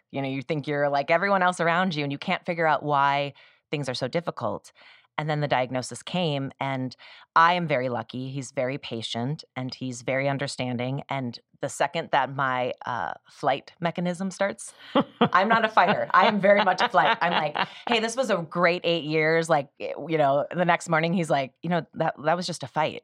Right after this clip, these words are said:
Speaker 1: Like, we're just, we're having an argument. That's what people do." And I'm like, "Oh, we're not breaking up. I'm n-, I, I can go unpack my boxes."
Speaker 2: <laughs>
Speaker 1: But it's unreal, I think, once you know kind of what you're prone to do, how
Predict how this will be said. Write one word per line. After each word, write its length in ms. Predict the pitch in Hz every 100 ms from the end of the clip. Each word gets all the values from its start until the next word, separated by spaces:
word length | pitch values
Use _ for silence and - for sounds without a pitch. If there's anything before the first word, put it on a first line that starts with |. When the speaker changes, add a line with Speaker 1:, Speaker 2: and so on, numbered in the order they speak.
| _
Speaker 1:
Like, 160 | 135 -
we're 120 | 143
just, 320 | 147 151 -
we're 60 | 151
having 280 | 170 151 151
an 60 | 139
argument. 400 | 156 147 131 120
That's 160 | 131
what 120 | 139
people 200 | 151 -
do." 200 | 135 156
And 80 | 147
I'm 60 | 131
like, 140 | 131 - -
"Oh, 80 | 220
we're 100 | 226
not 320 | 233 233 _
breaking 340 | 220 208 220 202
up. 160 | 208 202
I'm 160 | 175
n-, 60 | 151
I, 340 | 165 160 156 151
I 60 | 196
can 120 | 185
go 120 | 165
unpack 340 | 175 339 165 -
my 120 | 190
boxes." 600 | 170 156 160 - 220 226 -
Speaker 2:
<laughs> 60 | - - _ _ _ _ _ -
Speaker 1:
But 160 | 226
it's 340 | 226 220 - - _ -
unreal, 640 | 220 220 202 233 339 285
I 140 | 151
think, 520 | 147 156 139 135 - _ _ _ -
once 480 | 156 165 165 190 -
you 160 | 170 156
know 640 | 156 160 147 135 127 139 -
kind 180 | 139
of 260 | 135 131 127
what 300 | 131 139 143 147
you're 580 | 135 131 127 123 127 _ _
prone 360 | - 135 135 127
to 100 | -
do, 180 | 73 - - - _
how 680 | - - 131 127 127 127 127